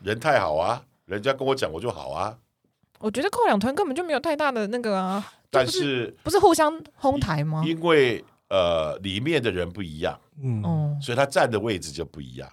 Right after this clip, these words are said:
Speaker 2: 嗯哼。
Speaker 1: 在五六他永远老三，不是吗？
Speaker 2: 啊，也是。
Speaker 3: 嗯。
Speaker 1: 在
Speaker 2: 在一八三。
Speaker 3: 一八三
Speaker 1: 他就不是老三啊，
Speaker 3: 当大哥啊。
Speaker 1: 对啊。
Speaker 3: 嗯。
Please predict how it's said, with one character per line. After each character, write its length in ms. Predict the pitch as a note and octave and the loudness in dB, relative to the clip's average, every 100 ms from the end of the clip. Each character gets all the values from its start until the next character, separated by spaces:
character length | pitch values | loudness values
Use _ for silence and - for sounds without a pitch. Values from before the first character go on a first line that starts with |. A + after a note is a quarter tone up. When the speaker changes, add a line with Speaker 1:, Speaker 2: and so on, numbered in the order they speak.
| - | -10
Speaker 2:
嗯 100 | E3+ | -2
哼。 260 | E3+ F3 F3+ | 0 0 2
Speaker 1:
在 160 | F3 | 2
五 160 | B2 F#2 | 2 0
六 160 | C3 | 0
他 160 | A2+ A#2+ | 0 2
永 160 | G2+ G2+ | 0 0
远 140 | F#2+ | -2
老 140 | D#2 | -4
三， 260 | A#1+ - D#2+ | -4 -4 -4
不 80 | D2+ | -6
是 140 | - | -14
吗？ 140 | C2 B1+ _ _ _ _ _ _ _ - | -14 -18 _ _ _ _ _ _ _ -2
Speaker 2:
啊， 200 | E3 D3+ | 0 0
也 160 | D3+ | -4
是。 220 | D3+ - E3+ D#3+ - | -6 -8 -10 -10 -8
Speaker 3:
嗯。 200 | A#2 G2 | -6 -4
Speaker 1:
在 280 | A2+ A2+ E2 - _ _ _ _ _ _ _ _ _ _ | 0 0 0 -10 _ _ _ _ _ _ _ _ _ _
Speaker 2:
在 140 | - G3 | -4 -2
一 60 | |
八 120 | F#3+ | 0
三。 240 | F3+ E3+ D#3+ | -2 -2 -4
Speaker 3:
一 20 | |
八 140 | F#3 C3+ | 0 0
三 100 | C3+ | 2
Speaker 1:
他 60 | |
就 120 | C3+ C3+ | 0 0
不 100 | C#3+ | 0
是 100 | C3 | 0
老 100 | G2+ | 2
三 260 | B2+ A#2+ F#2+ | 2 2 0
啊， 60 | |
Speaker 3:
当 0 | |
大 0 | |
哥 80 | F#2 | -4
啊。 100 | G2+ A#2+ _ | -10 -18 _
Speaker 1:
对 140 | A#2 | -14
啊。 140 | B2+ C3+ | -14 -8
Speaker 3:
嗯。 440 | B2+ A#2 G#2 F#2+ | -4 -2 -2 -6